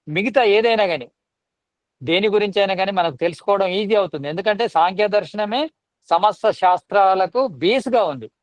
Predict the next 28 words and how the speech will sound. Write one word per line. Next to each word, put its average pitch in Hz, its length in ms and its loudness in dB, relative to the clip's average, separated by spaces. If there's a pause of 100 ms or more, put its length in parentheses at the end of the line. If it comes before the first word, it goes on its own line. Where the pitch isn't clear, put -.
(520)
అంటే 156 260 -6
అతి 160 220 2
సూక్ష్మ - 500 0
నిర్మాణం 185 520 2
గురించి 165 240 -6
చెప్పేది 180 360 -4
సాంఖ్య 175 300 -2
దర్శనం 160 280 -2
మాత్రమే. 127 280 -6
మూల 170 180 0
ప్రకృతి 170 380 -2
నుంచి 156 200 -6
ప్రారంభించబడ్డ 143 840 0
శాస్త్రము 135 580 -4 (460)
సాంఖ్య 156 220 4
దర్శనం 156 260 0
మాత్రమే. 123 260 -4
మూల 175 200 4
ప్రకృతి 196 380 0
నుంచి 196 220 -4
మనకు 175 500 2 (360)
పంచభూతాల 196 560 2
దానికి 185 240 2
అర్థమైంది 170 400 2
అనుకోండి, 139 360 -6
వీటినే 165 340 -4
తత్వాలు 165 480 0
అంటారు. 117 300 -8